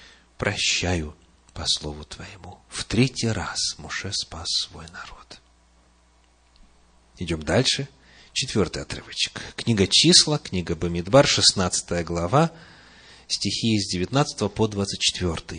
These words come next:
из нашей недельной главы Торы. Шестнадцатая глава, с девятнадцатого по двадцать четвертый. «И собрал против них Корей все общество ко входу скинии собрания.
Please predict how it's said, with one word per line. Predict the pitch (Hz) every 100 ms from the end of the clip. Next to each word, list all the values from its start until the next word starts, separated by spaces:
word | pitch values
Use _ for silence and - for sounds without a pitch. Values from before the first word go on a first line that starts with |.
| 82
из | 123 127
нашей | 98 107 - 92
недельной | 80 76 92 90
главы | 85 80 76 78
Торы. | - - - - - _ _ _
Шестнадцатая | - - 95 92 - 87
глава, | 85 117 156
с | 143
девятнадцатого | 87 87 117 117 - 165
по | 92
двадцать | 82 82 -
четвертый. | - - - - - - - _ - - _ _ _ _ _ _ _ _ _ _ _ _ _ _ _ - - _ _ _ - - - -
«И | 131
собрал | - 147 143 196 240 233 214
против | - 156 151 143 -
них | 180 175 -
Корей | 127 131 175 208 190 -
все | - - 165
общество | 156 175 196 - - - - 76 - - _ -
ко | - 131
входу | 117 - 175 190 175
скинии | - - 131 135 131
собрания. | 127 123 104 87 76 73 58